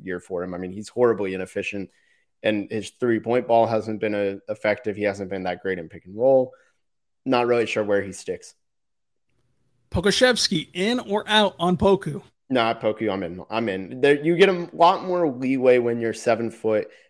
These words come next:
Speaker 1: and can handle the ball in some capacity, even if you're not, like, you know, he was made out to be, like, a point forward, point center, which he's not. He never should have been. But, like,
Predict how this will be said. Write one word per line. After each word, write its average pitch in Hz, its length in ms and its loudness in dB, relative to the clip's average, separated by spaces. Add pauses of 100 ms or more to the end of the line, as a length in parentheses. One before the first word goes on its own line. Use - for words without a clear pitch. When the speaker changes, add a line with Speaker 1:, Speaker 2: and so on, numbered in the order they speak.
(140)
Speaker 1:
and 117 100 -6
can 110 220 0
handle 110 260 0
the 107 60 2
ball 104 260 2
in 95 80 -6
some 107 340 -8
capacity, 95 600 -8
even 131 140 0
if 135 100 2
you're 127 80 0
not, 117 160 0
like, 98 240 -4 (420)
you 147 100 2
know, 120 100 4
he 123 120 0
was 143 120 2
made 135 180 4
out 120 140 4
to - 80 -8
be, 123 80 2
like, 110 100 0
a 104 60 -8
point 110 280 -6
forward, 110 420 -2
point 107 220 -6
center, 104 320 -4 (280)
which 120 160 -6
he's 135 120 -6
not. 95 320 -4
He 117 60 -14
never 107 240 -2
should 101 160 -10
have 98 80 -8
been. 104 200 -4 (380)
But, 123 120 4
like, 107 280 2